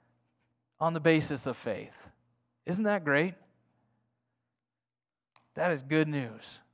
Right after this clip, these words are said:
Jesus takes our sin upon himself in exchange for his righteousness that's placed upon us. Judicially, our position before God, perfect.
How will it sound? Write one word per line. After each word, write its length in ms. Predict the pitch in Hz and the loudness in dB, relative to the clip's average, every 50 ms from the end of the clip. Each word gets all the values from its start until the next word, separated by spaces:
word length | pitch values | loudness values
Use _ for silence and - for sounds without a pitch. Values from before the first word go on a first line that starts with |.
| _ _ _ _ _ _ _ _ _ _ _ _ _ _ _ | _ _ _ _ _ _ _ _ _ _ _ _ _ _ _
Jesus 440 | 131 135 160 180 202 190 196 190 - | -8 -4 -2 -2 0 0 -2 -4 -4
takes 460 | - - 165 143 139 - - - - _ _ _ _ _ - | -2 0 2 2 2 0 -6 -14 -16 _ _ _ _ _ 0
our 220 | 151 175 202 202 | 2 4 4 4
sin 380 | 190 - - 151 139 131 127 127 | 2 0 -4 -4 -4 -4 -4 -4
upon 280 | 127 - 135 127 131 | -4 -2 -2 -2 -2
himself 600 | 127 120 - - - 175 170 165 165 170 - - | -2 -4 -8 -4 2 4 6 6 6 4 2 -2
in 100 | - 135 | -8 -8
exchange 600 | 131 120 - - - - 143 139 139 143 143 139 | -8 -8 -10 -10 -8 -6 -4 -2 -2 -2 -4 -6
for 440 | - - - 131 131 131 131 127 127 - - - - - - - - _ | -10 -10 -6 -2 0 0 0 0 -2 -6 -14 -20 -20 -20 -20 -20 -20 _
his 220 | - 139 143 139 | -8 -6 -6 -4
righteousness 720 | 131 131 131 127 127 123 - 131 - - 127 120 120 117 - | 0 2 4 4 2 2 -4 -10 -12 -10 -8 -8 -8 -8 -10
that's 160 | - 107 - | -12 -12 -12
placed 400 | - - - 110 107 110 - - | -12 -10 -8 -6 -6 -8 -10 -14
upon 480 | 113 - - 107 110 110 104 104 117 120 - _ _ _ _ - - | -16 -12 -10 -8 -8 -6 -8 -10 -12 -18 -20 _ _ _ _ -10 -8
us. 600 | 101 104 104 - - - - - - - - - _ _ _ - | -8 -8 -8 -12 -14 -16 -18 -20 -20 -20 -20 -20 _ _ _ -20
Judicially, 840 | - 120 123 131 147 151 147 - - 156 151 156 151 156 160 160 156 _ _ _ _ _ _ _ _ _ _ _ _ _ _ _ _ _ _ _ _ _ _ _ _ _ _ - | -20 -12 -6 -4 -4 -4 -4 -6 -6 -4 -4 -4 -4 -6 -8 -12 -16 _ _ _ _ _ _ _ _ _ _ _ _ _ _ _ _ _ _ _ _ _ _ _ _ _ _ -14
our 60 | - | -14
position 480 | - - 117 117 139 139 135 - 147 139 | -12 -12 -10 -6 -6 -6 -6 -6 -8 -8
before 320 | 131 123 - - 135 127 | -8 -8 -6 -6 -6 -4
God, 460 | 120 117 123 120 120 120 117 117 117 117 117 - - _ _ _ _ _ _ _ _ _ _ _ _ _ _ _ _ _ _ _ _ _ _ _ _ _ _ _ _ _ | 0 2 4 6 6 6 6 4 2 0 -6 -18 -20 _ _ _ _ _ _ _ _ _ _ _ _ _ _ _ _ _ _ _ _ _ _ _ _ _ _ _ _ _
perfect. 500 | - 110 101 - - - - _ _ _ | -10 -10 -8 -10 -14 -20 -20 _ _ _